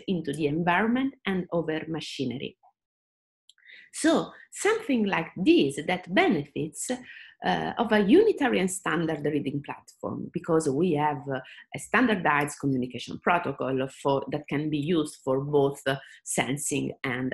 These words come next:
identification. We can enable multiple service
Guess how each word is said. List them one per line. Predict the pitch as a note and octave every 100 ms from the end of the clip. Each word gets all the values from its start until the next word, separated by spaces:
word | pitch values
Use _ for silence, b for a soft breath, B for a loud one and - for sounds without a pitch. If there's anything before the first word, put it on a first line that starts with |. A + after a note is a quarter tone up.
| -
identification. | C#3+ C3+ C#3 - B2+ - C3+ - C#3 C#3 B B
We | D4 F#4
can | C4+
enable | A3+ B3+ D#4 C#3+ C#3
multiple | C#3+ D#3 - - C3+ B2+
service | - E3+ F3 C3 A3